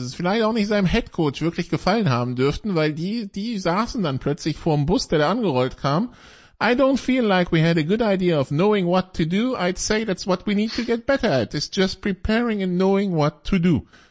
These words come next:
Also, ich weiß nicht, ich hatte nicht den Eindruck, dass wir wirklich einen guten Ein-, also, dass wir da wirklich wussten, was wir da tun sollen. Ich würde sagen, wir müssen besser werden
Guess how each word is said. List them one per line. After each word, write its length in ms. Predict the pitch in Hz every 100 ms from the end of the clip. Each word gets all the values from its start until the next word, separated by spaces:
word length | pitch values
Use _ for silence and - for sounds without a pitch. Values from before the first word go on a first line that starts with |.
| _ -
Also, 380 | 143 180 131 110
ich 180 | 131
weiß 360 | 139 190 220 -
nicht, 260 | 202 180 170
ich 120 | 170
hatte 200 | 190 175
nicht 260 | 202 262
den 140 | 233 208
Eindruck, 420 | 175 196 220 214
dass 220 | 165 151
wir 160 | 160 165
wirklich 320 | 214 240 190
einen 140 | 151
guten 500 | 170 277 - 214 196 -
Ein-, 300 | 165 196 180
also, 180 | 160 151
dass 220 | 185 165
wir 100 | 170
da 160 | 160 165
wirklich 320 | 208 208 180
wussten, 480 | 240 - - 214 202 - _ _ _ 127
was 240 | 180 208
wir 60 | 202
da 120 | 160
tun 320 | - 220 233
sollen. 340 | 208 208 208 226
Ich 300 | 165 - -
würde 260 | 151 262 190
sagen, 800 | 170 175 175 170 170 170 147
wir 200 | 160 151
müssen 520 | 143 196 - 185 165 -
besser 380 | 185 - 180
werden 500 | 156 156 165 160 139